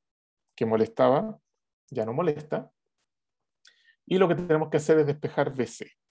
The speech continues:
Entonces, la rapidez del, del, de la camioneta con la que,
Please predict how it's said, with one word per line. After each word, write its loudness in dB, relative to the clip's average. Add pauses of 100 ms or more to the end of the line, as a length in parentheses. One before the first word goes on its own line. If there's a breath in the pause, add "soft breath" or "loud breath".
(840)
Entonces, -6 (1800)
la -2
rapidez 2
del, 4 (520)
del, -2
de 2
la 4
camioneta 0
con 0
la 0
que, -2